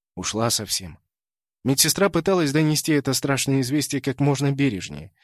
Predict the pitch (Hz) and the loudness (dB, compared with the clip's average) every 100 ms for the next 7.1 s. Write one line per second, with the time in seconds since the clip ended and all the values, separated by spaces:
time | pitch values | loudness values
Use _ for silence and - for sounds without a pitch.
0 | _ _ 107 139 139 117 110 117 135 131 | _ _ -4 0 0 0 0 2 2 0
1 | - 107 117 - 135 113 107 - 123 104 | -4 -4 -6 -2 0 0 -2 0 -2 -2
2 | 107 107 - 135 98 104 127 - 123 123 | -4 -2 0 -2 -2 -2 -2 -2 -4 -6
3 | - - _ 131 131 151 - 185 160 - | -10 -20 _ 0 2 0 2 2 2 0
4 | 135 147 139 120 107 139 151 - _ - | 0 2 0 0 0 0 -2 -6 _ -4
5 | - 127 143 123 104 - 101 104 120 113 | 0 2 2 0 -2 -4 -4 -2 -2 -2
6 | 110 - 107 107 104 98 - 104 - - | -6 -8 -8 -6 -4 -4 -8 -14 -14 -18